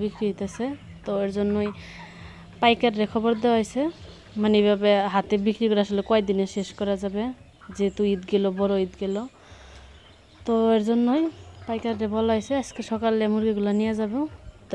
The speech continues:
এখানে আর তিপ্পান্নটা মুরগি আছে। তো এই সেটে সর্বমোট চারশো মুরগি ছিল, তার মধ্যে একশো মুরগি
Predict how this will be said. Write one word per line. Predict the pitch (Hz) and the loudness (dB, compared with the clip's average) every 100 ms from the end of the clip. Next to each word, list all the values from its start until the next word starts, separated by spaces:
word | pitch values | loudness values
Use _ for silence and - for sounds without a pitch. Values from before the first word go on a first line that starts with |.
| 214 | -2
এখানে | 214 208 | 0 0
আর | 202 - | -2 -4
তিপ্পান্নটা | 233 - 233 226 214 208 | -8 -2 0 0 0 0
মুরগি | 214 220 226 | -2 -2 -4
আছে। | - 233 285 - - - - - - - - - | -2 -4 -4 -8 -20 -20 -20 -20 -20 -20 -20 -2
তো | 220 233 | 6 6
এই | 220 | 8
সেটে | 262 247 247 269 | 6 6 6 4
সর্বমোট | - 226 233 233 233 - - | 2 0 0 0 -2 -6 -2
চারশো | 247 233 - 220 | 0 0 0 -2
মুরগি | 220 233 - | 0 -4 -2
ছিল, | 240 240 320 - - - - - - | 0 2 0 -4 -16 -20 -20 -20 -6
তার | 220 214 | 0 0
মধ্যে | 220 220 | 2 2
একশো | 226 - 226 | 0 0 2
মুরগি | 226 220 | 2 0